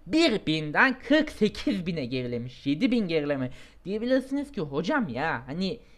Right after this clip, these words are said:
yedi bin çok fazla değil arkadaşlar. İlk elli binde yedi bin ne demek biliyor musunuz? İnanılmaz bir sıralama demek.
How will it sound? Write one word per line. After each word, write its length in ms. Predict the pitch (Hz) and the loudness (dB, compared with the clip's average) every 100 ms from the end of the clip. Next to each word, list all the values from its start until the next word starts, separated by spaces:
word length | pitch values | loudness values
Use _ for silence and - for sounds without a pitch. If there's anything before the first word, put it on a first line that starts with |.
| - | -18
yedi 320 | 127 170 180 - | -8 0 2 4
bin 280 | 262 - - | 2 0 -2
çok 420 | 160 - - - | -2 -2 -8 -6
fazla 440 | 170 165 185 170 | -4 -2 -2 -4
değil 240 | 147 180 - | -4 -6 -4
arkadaşlar. 720 | 123 123 - 165 143 - 95 - | -4 -2 0 0 0 -4 -10 -8
İlk 220 | 160 151 - | -8 -8 -6
elli 400 | 131 127 127 143 | -4 -2 -2 -2
binde 260 | 139 143 127 | -2 -2 -4
yedi 420 | 120 120 120 143 | -4 -4 -4 -2
bin 260 | 135 127 117 | -2 -2 -2
ne 140 | 123 | -2
demek 420 | 131 120 110 - | 0 -2 -4 -8
biliyor 280 | 117 117 147 | -6 -2 -2
musunuz? 380 | 147 123 104 98 - - - - - - - | -4 -8 -12 -14 -20 -20 -20 -20 -20 -20 -12
İnanılmaz 1040 | 147 143 147 160 160 170 147 151 196 202 175 | -6 -4 -2 0 0 0 2 6 8 6 2
bir 140 | 196 | -2
sıralama 580 | - - 151 139 135 175 | -2 -2 -2 0 -2 0
demek. 340 | 175 120 107 | -2 -2 -8